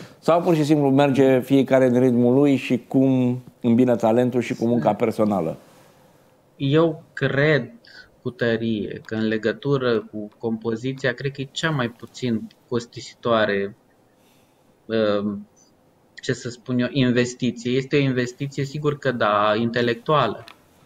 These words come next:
Speaker 2: dar în ceea ce privește un copil, un copil pur și simplu trebuie încurajat.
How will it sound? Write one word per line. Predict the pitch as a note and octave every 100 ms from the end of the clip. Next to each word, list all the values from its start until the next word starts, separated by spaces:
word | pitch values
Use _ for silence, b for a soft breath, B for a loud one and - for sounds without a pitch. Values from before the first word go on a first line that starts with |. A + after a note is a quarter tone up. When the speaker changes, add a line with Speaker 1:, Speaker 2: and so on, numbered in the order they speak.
| - - _ -
Speaker 2:
dar | C3+ B2
în | B2 B2
ceea | D3+ D#3+
ce | D#3+ C#3+
privește | C#3 C3+ B2+ C#3+ C#3 - B2 - -
un | C3 C3+
copil, | D#3 D3 A#2+ G#2+ G2+ C3 C3+ _ _
un | - B2+
copil | C#3 C3+ F#3+
pur | F#3 F#3+
și | -
simplu | - F#3+ F#3+ F#3 E3 E3 _ _ _ _ _
trebuie | E3+ F3 F3 E3+
încurajat. | D3+ C#3+ C#3+ C3+ A#2 - - -